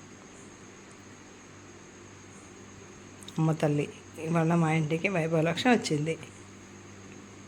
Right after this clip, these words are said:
పదకొండు వారాలు ఉంటుంది. పోగా మాకు మస్తు కోరికలన్నీ నెరవేర్చిపోతుంది.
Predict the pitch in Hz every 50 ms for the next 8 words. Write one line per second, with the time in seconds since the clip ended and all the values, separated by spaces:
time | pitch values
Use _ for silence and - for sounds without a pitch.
0 | - - - - - - - - 202 180 165 170 165 165 165 160 160 170 180 202
1 | 247 262 196 170 156 160 156 151 156 - - - - - - - - - - -
2 | - - - - - - - - - - - - - - - - 185 175 170 170
3 | 175 175 170 170 170 190 185 170 - - - - - - - - 214 - - 160
4 | 156 165 165 165 156 151 147 151 151 151 156 160 170 214 233 160 151 165 160 160
5 | 160 156 151 151 - 202 - 262 202 196 - 175 165 165 165 165